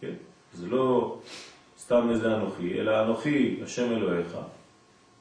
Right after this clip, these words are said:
ברגע שזוכרים את זה בכל מצב ומצב שאנחנו נמצאים בו בחיים שלנו, שאנוכי נמצא שם, דהיינו אנוכי השם,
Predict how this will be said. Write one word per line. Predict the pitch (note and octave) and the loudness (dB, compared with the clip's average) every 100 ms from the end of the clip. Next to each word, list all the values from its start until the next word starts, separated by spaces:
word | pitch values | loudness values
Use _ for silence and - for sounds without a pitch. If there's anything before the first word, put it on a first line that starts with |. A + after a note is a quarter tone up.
| - | -6
ברגע | G2 C3 | 0 2
שזוכרים | C#3 C3+ A#2+ - B2+ C#3 A#2+ | 2 2 0 0 2 2 2
את | G2 | -2
זה | G2 | -4
בכל | F#2+ C3 B2+ | -2 0 2
מצב | B2 - C3 A#2 | 0 2 2 2
ומצב | A2+ A2+ C3 A#2+ - | 0 -2 2 2 2
שאנחנו | G#2+ A#2 A#2+ | -2 -2 -2
נמצאים | A2+ - G#2+ A2+ | -2 -2 -2 0
בו | A2+ G#2 | 0 0
בחיים | G2+ G2 G2 | -2 -4 -4
שלנו, | G2 E2+ - F#2+ - - | -4 -4 -4 -6 -12 -8
שאנוכי | F#2+ G#2 A2+ B2 | -6 -4 0 0
נמצא | A2+ - F#2+ | 0 -2 -4
שם, | F2 - G2 - - - - - - - G2+ | -4 -6 -8 -10 -18 -20 -20 -20 -20 -14 -2
דהיינו | A2 B2+ B2+ | 2 4 4
אנוכי | A#2+ A#2 C3+ | 4 2 4
השם, | A2+ - F2+ | 2 2 -2